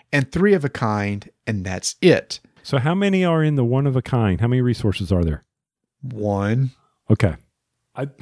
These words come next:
Speaker 2: <laughs> you can store one.
Speaker 1: So, but the most you can have in storage is six.
Speaker 2: Yes.
Speaker 1: And again, the, if you have three, they must be the exact same color. Let's say I have a blue and a gray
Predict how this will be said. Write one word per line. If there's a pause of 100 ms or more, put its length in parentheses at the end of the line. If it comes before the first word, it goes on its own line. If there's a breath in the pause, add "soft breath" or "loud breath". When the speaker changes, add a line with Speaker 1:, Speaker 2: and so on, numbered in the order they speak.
(100)
Speaker 2:
<laughs>
you
can
store
one. (680 loud breath)
Speaker 1:
So,
but
the
most
you
can
have
in
storage (180)
is
six. (340)
Speaker 2:
Yes.
Speaker 1:
And
again,
the,
if
you
have
three,
they
must
be
the
exact
same
color. (240)
Let's
say
I
have
a
blue (180)
and
a
gray